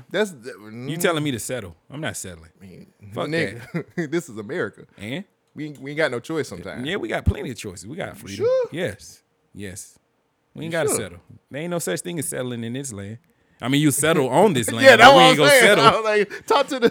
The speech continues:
Speaker 1: talk to the Native Amer-, yeah,
Speaker 2: I
Speaker 1: Native
Speaker 2: mean,
Speaker 1: Americans.
Speaker 2: they didn't settle for this being their land.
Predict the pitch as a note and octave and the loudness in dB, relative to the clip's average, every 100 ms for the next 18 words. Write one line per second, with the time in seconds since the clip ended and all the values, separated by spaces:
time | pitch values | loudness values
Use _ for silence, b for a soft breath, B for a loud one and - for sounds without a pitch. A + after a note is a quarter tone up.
0 | C4+ - A#3 A3+ G3+ D#3+ E2 B2 D#3 D#3+ | -2 -2 -2 -2 -6 -6 -12 -16 -14 -16
1 | D3 D#3+ D#3 F#3 D#3+ D3 - C#3 F#3+ G3+ | -18 -18 -16 -4 0 4 4 4 0 0
2 | G3 D#3+ A2+ D3 D3+ F3 E3 E3 F3+ E3+ | 0 0 0 0 0 0 -2 -2 -6 -6
3 | D#3+ E3+ F3 F#3+ B3 A#2+ F#2 | -4 -6 -4 -6 -6 -8 -12